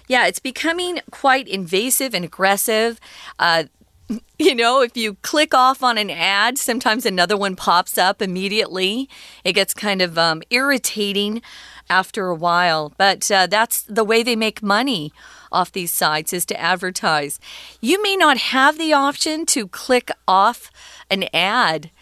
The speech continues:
You know, it may force you to go through and watch their little, um, video. Some of those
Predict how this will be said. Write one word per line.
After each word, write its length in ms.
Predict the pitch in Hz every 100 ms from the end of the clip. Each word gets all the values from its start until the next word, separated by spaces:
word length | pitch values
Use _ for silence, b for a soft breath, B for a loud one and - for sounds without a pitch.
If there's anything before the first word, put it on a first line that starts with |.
| b -
You 100 | 202
know, 160 | 208
it 80 | 226
may 120 | 190
force 440 | 208 196 208 220 -
you 140 | 214
to 160 | 214 180
go 260 | 190 180
through 360 | 185 202 196 208
and 180 | 170 - B B B
watch 680 | 180 175 170 180 233 - -
their 420 | 196 196 180 180
little, 520 | 175 185 180 170 165 -
um, 400 | 170 165 160 151 B B -
video. 720 | 170 196 233 240 233 240 254
Some 260 | - 202
of 100 | 190
those 400 | 175 170 175 180